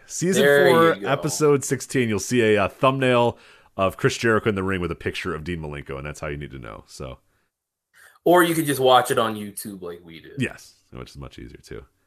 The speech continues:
Speaker 2: All
Speaker 1: Kinda interested in the,
Speaker 2: original
Speaker 1: the,
Speaker 2: music and everything.
Speaker 1: the following episode, April twenty-seventh, nineteen ninety-eight, has, uh, the thumbnail is the Nitro Girls and Alex Wright dancing, which I think I'm just gonna watch that episode 'cause that sounds incredible.
Speaker 2: How about
Speaker 1: So
Speaker 2: that?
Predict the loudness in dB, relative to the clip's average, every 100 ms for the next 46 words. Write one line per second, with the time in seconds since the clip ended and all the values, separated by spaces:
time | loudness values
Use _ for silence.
0 | _ -2 2 2 2 2 4 2 4 2
1 | 0 -4 -6 -6 -6 -6 -10 -14 -14 -4
2 | -2 2 2 4 2 0 -2 0 0 0
3 | -2 -6 -4 -4 -2 -2 -2 -6 -6 -6
4 | -4 -6 -6 -8 -8 -8 -8 -10 -4 -2
5 | 2 2 2 -2 -4 -2 -2 0 0 2
6 | 0 -2 -2 -2 -2 -4 -4 -4 -6 -12
7 | -12 -14 -10 -10 -10 -12 -12 -10 -8 -6
8 | -6 -6 -8 -8 -8 -10 -8 -8 -4 -6
9 | -2 -4 -4 -6 -6 -6 -4 -2 -2 -2
10 | -6